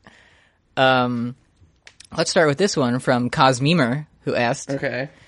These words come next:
Speaker 1: If this podcast were anthropomorphized into a sentient creature capable of possessing a stand, that stand would be Dio Obama, the most powerful stand ever.
Speaker 2: <laughs> Yeah.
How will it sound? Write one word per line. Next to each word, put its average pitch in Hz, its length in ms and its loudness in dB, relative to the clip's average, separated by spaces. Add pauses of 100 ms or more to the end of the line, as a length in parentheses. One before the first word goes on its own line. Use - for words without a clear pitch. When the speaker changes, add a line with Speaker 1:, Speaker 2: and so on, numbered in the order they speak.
(340)
Speaker 1:
If 175 180 0
this - 180 0
podcast 208 560 0
were 175 180 2
anthropomorphized 160 1040 0
into 147 260 -4
a 135 60 0
sentient 175 420 -4
creature 127 420 -2
capable 147 480 0
of 131 140 0
possessing 139 420 -2
a 123 40 0
stand, 131 500 0 (160)
that 151 200 -2
stand 135 320 2
would 135 160 -2
be 120 360 0 (360)
Dio 131 360 2
Obama, 127 460 0 (240)
the 165 80 2
most 143 220 0
powerful 139 340 0
stand 131 280 0
ever. 113 240 0
Speaker 2:
<laughs> 143 40 -8
Yeah. 127 400 -4